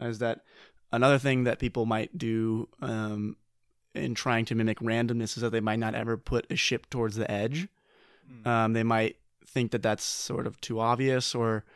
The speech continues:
Speaker 1: um, they might also think that it's somewhat, um, of an inferior place to place a ship,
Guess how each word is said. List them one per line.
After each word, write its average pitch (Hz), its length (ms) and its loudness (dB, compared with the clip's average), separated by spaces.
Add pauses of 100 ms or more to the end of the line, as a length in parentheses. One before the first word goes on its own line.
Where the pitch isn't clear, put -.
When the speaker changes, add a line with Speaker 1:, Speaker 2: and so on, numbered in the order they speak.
(380)
Speaker 1:
um, 120 360 6
they 165 100 6
might 202 160 8
also 147 260 6
think 127 200 0
that 123 160 0 (100)
it's - 640 -6
somewhat, 117 520 0 (600)
um, - 400 -10 (440)
of 131 140 2
an 120 80 0
inferior 113 840 2
place 117 300 0
to 113 80 -2
place 110 220 0
a 110 60 -6
ship, 220 300 2